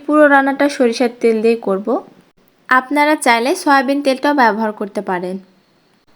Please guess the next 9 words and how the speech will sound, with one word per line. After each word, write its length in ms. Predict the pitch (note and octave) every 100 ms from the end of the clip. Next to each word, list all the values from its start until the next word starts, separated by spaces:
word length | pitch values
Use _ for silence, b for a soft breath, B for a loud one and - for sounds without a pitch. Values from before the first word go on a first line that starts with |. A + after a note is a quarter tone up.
| _ _ _
তেলটাকে 460 | D4 D4 D4+ D4+ D#4
ভালো 300 | B3+ C4 C4
করে 200 | C#4 C#4 A3+
গরম 240 | A3+ A#3 B3 A#3
করার 240 | A#3 A3+ A3+
পরে 200 | G3+ B3
মাংসগুলোকে 680 | C#4 B3 A#3+ B3 A#3+ A#3 B3
দিয়ে 220 | G#3 G#3 F#3+
দিয়েছি। 360 | F#3 F3+ -